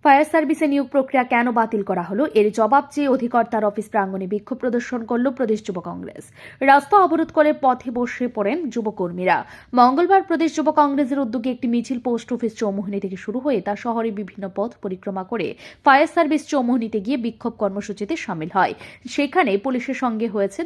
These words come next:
যুবকর্মীদের ধস্তাধস্তি। এরপরই রাস্তায় বসে পড়েন যুবকর্মীরা। এই কর্মসূচি সম্পর্কে ত্রিপুরা ও আসামের যুব কংগ্রেস ইনচার্জ শরীফা রহমান বলেন, "যখন দিল্লিতে নরেন্দ্র মোদীর নেতৃত্বে সরকার প্রতিষ্ঠিত হয়েছে,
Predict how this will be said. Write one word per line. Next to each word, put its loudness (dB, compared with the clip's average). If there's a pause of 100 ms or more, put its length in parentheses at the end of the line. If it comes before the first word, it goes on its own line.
যুবকর্মীদের -2
ধস্তাধস্তি। -10 (280)
এরপরই 4
রাস্তায় 4
বসে 2
পড়েন 0
যুবকর্মীরা। -4 (260)
এই 2
কর্মসূচি 4
সম্পর্কে -2
ত্রিপুরা 2
ও 8
আসামের 2
যুব -2
কংগ্রেস -4
ইনচার্জ -4 (360)
শরীফা 4
রহমান 2
বলেন, -4
"যখন 0
দিল্লিতে -2 (100)
নরেন্দ্র 0
মোদীর -4
নেতৃত্বে -4
সরকার -4
প্রতিষ্ঠিত -8
হয়েছে, -6